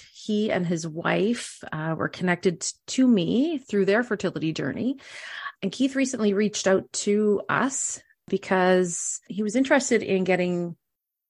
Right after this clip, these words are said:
involved and giving back to the fertility community after their experience. So Keith, I am really thankful and grateful that you did make that reach out over the Christmas holidays and that you're here today. So welcome.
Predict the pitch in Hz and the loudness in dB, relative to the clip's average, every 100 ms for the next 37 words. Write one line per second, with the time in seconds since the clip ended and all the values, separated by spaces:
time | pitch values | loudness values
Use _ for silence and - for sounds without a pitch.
0 | _ - 175 151 170 175 175 160 175 170 | _ -4 -2 2 4 6 4 2 -2 -2
1 | 175 165 135 160 - 170 - 147 170 156 | -2 0 0 -2 -8 -10 -8 -4 -4 -4
2 | 147 - 170 180 190 165 151 151 - 147 | -8 -6 -2 0 2 0 -2 -4 -4 -6
3 | 160 170 160 156 156 - - 208 175 - | -4 -4 -4 -4 -6 -10 -4 -2 -2 -2
4 | - - - - - - - - - 233 | -4 -6 -10 -12 -16 -16 -18 -14 0 2
5 | 214 254 233 233 - - - 208 208 196 | 4 6 6 6 2 -4 4 6 8 6
6 | 196 190 - 202 196 214 233 247 240 190 | 6 2 0 -6 -2 2 4 4 4 4
7 | 185 - 175 170 180 175 196 170 165 - | 2 0 -2 0 0 0 2 2 0 -4
8 | - - 196 196 196 170 208 190 196 196 | -20 -6 -4 2 2 6 6 8 4 4
9 | 180 - - 190 185 190 185 185 170 175 | 2 2 -4 -4 -2 2 4 4 2 -4
10 | - 202 226 208 185 185 196 220 392 403 | -2 -2 -2 2 4 4 4 4 2 -2
11 | - - - - 208 208 202 202 202 202 | -10 -18 -20 0 4 6 6 6 4 4
12 | 202 - 214 185 214 226 - 240 202 247 | 4 2 0 0 0 -2 -4 -4 -2 -2
13 | 311 240 208 226 311 - 190 156 - | 0 0 4 4 4 4 2 0 -10